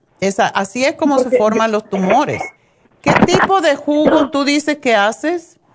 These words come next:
Speaker 2: Le pongo, este, como el de ayer le puse toronja, a zanahoria, lechugas, cale, perejil, pepino, limón,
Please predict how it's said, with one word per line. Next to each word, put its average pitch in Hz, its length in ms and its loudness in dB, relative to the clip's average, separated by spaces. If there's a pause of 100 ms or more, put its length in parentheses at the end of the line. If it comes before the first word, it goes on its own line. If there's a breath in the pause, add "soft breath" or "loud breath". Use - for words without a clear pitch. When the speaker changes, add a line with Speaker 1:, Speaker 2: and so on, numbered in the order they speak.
Speaker 2:
Le 208 160 -4
pongo, 226 640 -2
este, 196 760 -6
como 214 180 -2
el 214 60 -2
de 214 80 -2
ayer 214 200 2
le 247 100 0
puse 240 300 -2
toronja, 220 680 -2 (380)
a 156 440 0
zanahoria, 190 880 -2 (400)
lechugas, 214 800 2 (260)
cale, 196 420 -2 (300)
perejil, 196 720 -2 (100)
pepino, 202 720 0
limón, 180 640 2